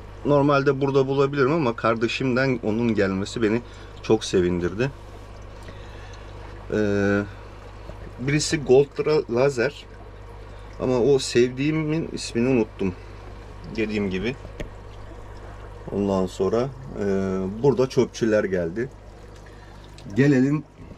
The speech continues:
bizim çanlalarımıza. Şimdi dostlar, e, işte bu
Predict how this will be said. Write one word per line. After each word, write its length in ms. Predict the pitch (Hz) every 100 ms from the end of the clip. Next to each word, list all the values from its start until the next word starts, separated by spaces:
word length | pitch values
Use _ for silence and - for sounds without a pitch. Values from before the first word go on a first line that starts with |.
| - - - - - -
bizim 380 | 107 107 127 151 -
çanlalarımıza. 920 | 123 117 110 98 92 90 90 92 127 - - - - - - - - - - - - -
Şimdi 320 | - 143 135
dostlar, 380 | 139 131 147 113 - -
e, 400 | 104 95 95 95 92
işte 300 | - - 127
bu 160 | 131